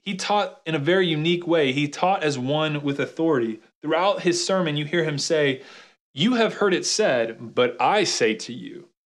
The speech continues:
Or he says, "Truly, truly, I say to you," almost validating and saying, "This is absolutely true, what I'm, what you're about to hear from my mouth." And at the end of his sermon, it says,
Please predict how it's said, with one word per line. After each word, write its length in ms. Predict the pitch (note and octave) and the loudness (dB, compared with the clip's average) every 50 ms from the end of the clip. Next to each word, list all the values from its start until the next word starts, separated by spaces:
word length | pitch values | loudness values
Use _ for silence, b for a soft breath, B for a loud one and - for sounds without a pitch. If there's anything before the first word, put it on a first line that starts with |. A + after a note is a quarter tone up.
| _ _ _ _ - | _ _ _ _ -2
Or 180 | E3 E3+ E3+ | 0 2 2
he 80 | F3 E3 | 2 2
says, 200 | - F3 D#3+ - | 2 0 0 0
"Truly, 380 | - - - A#3+ A#3 A3+ G#3+ | -2 -2 0 2 2 2 0
truly, 460 | - - - G#3+ A3 A#3+ A3 F#3 D#3 B2+ | 0 -2 -2 0 0 2 2 2 2 0
I 80 | B2 | -2
say 240 | - - - C#3 B2 | -2 -2 -2 -2 -2
to 160 | A#2+ - C3 | -4 -4 -4
you," 100 | A2+ A2+ | -2 -2
almost 320 | B2 D3+ F3+ F3+ - B B B B B B B B C#3+ | 0 0 0 -2 -2 B B B B B B B B -14
validating 760 | C#3 B2+ B2 C3 C#3 D3 F3+ G3+ G3+ E3+ D#3 D3+ C#3+ C#3 C3+ | -12 -6 -4 -2 0 2 2 2 2 2 2 0 0 0 -2
and 120 | B2+ A#2+ A2+ | -4 -4 -4
saying, 320 | - D3+ B2+ B2 B2 B2 | -2 -2 -2 -2 -4 -2
"This 300 | C3+ F#3+ G#3 G#3 G#3 - | 0 0 0 0 -2 -4
is 260 | - D3 B2+ - - - | -4 -4 -4 -4 -6 -6
absolutely 640 | D3 D#3+ E3+ E3+ - - D3 C#3+ D3+ D#3+ D3 B2+ - | -4 -2 -2 -2 -2 -2 -2 0 0 0 -2 -4 -4
true, 300 | - - D#3+ D3+ C#3 A#2+ | -4 -4 -2 -2 0 0
what 100 | A2+ A#2 | -2 -2
I'm, 160 | A#2 A#2+ - C3 | -4 -6 -8 -6
what 140 | C#3 C#3+ C3+ | -6 -4 -4
you're 180 | C#3+ C#3 C#3 B2 | -2 -2 -2 -2
about 240 | A#2 C3+ C#3 C#3+ - | -2 -2 -2 -2 -2
to 60 | B2 | -6
hear 220 | - - D3+ D3 C#3+ | -6 -4 -4 -4 -4
from 140 | - A#2+ A2+ | -6 -8 -8
my 80 | A2 | -8
mouth." 340 | G#2+ A#2 C3 C3+ A#2 G#2+ - _ _ _ _ _ _ _ _ _ _ _ | -8 -6 -6 -6 -6 -8 -12 _ _ _ _ _ _ _ _ _ _ _
And 80 | E3+ F#3+ | -2 -2
at 80 | F#3+ E3+ | 0 0
the 180 | F#3 F3+ - | 0 0 0
end 340 | E3 F3 G#3 A3+ A3 G3 E3+ | 0 0 2 2 2 0 0
of 260 | - D3+ D#3 D#3+ D3+ | 0 2 0 0 2
his 180 | F3 E3+ D#3 - | 0 -2 -2 0
sermon, 360 | - G3 G3 F#3 D#3 C3 B2+ | 0 0 0 0 0 0 0
it 120 | C3 C3+ | -2 -2
says, 340 | C#3 - - E3+ D#3+ D3+ B | -2 -2 -2 0 0 -2 B